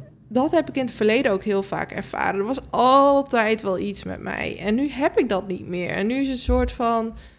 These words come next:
veel meer stabiliteit, veel meer rust. En dan ben ik ook dankbaar dat ik denk, "Oké,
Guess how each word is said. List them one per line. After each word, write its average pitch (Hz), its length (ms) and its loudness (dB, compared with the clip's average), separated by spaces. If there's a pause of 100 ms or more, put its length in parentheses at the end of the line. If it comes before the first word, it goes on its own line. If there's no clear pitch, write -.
(100)
veel 302 320 2
meer 262 180 2
stabiliteit, 233 1120 0 (120)
veel 247 240 0
meer 233 200 4
rust. 240 600 2 (320)
En 226 100 -4
dan 226 100 -4
ben 226 160 2
ik 247 120 -6
ook 233 200 0
dankbaar 208 440 0
dat 202 140 -2
ik 214 120 -4
denk, 220 320 -2
"Oké, - 460 -2